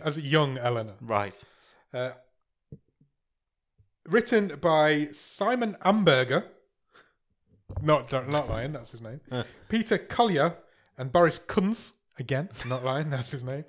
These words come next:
Speaker 1: And it was also directed by Boris Kunz.
Speaker 2: Okay.
Speaker 1: I have no further facts on any of these people. If you're German, you may know them. <laughs> One of them
Speaker 2: Personally?
Speaker 1: One of them has been in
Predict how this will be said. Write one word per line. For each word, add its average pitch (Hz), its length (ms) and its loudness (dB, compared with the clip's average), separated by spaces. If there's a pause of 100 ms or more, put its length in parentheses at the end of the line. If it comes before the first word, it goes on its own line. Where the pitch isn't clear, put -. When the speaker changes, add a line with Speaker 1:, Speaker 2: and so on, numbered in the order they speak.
(240)
Speaker 1:
And 139 100 2
it 147 60 2
was 135 120 -2
also 156 220 2
directed 147 560 4
by 117 140 0
Boris 110 320 -4
Kunz. 95 480 -10 (420)
Speaker 2:
Okay. 101 280 -10 (300)
Speaker 1:
I 143 100 -2
have 156 140 6
no 151 140 4
further 139 260 2
facts 135 320 -2
on 120 120 -8
any 120 140 -6
of 113 80 -12
these 117 140 -8
people. 101 360 -14 (680)
If - 100 -18
you're 131 120 -2
German, 127 380 0
you 117 100 -10
may 117 260 -6 (260)
know 104 220 -10
them. 92 140 -18 (800)
<laughs> - 80 -4 (920)
One 170 180 6
of 180 120 -2
them 120 340 0
Speaker 2:
Personally? 170 560 -4
Speaker 1:
One 160 180 4
of 160 60 2
them 151 100 -2
has 135 140 -6
been 139 320 0
in 127 460 -2